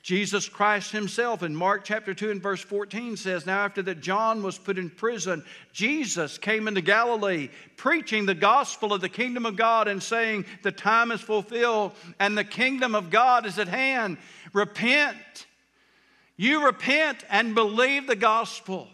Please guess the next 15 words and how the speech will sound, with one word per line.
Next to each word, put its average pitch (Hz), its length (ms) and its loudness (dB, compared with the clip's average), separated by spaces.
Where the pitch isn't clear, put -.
That's 175 220 -6
what 208 160 0
Jesus 175 420 -8
preached. - 680 -14
Repent. 196 840 -4
That 180 120 -12
means 196 260 -4
turn 277 460 4
from 208 200 -4
your 202 140 2
sins 208 1040 -4
and - 160 -20
turn 175 320 -8
to 151 60 -10
God. 120 400 -6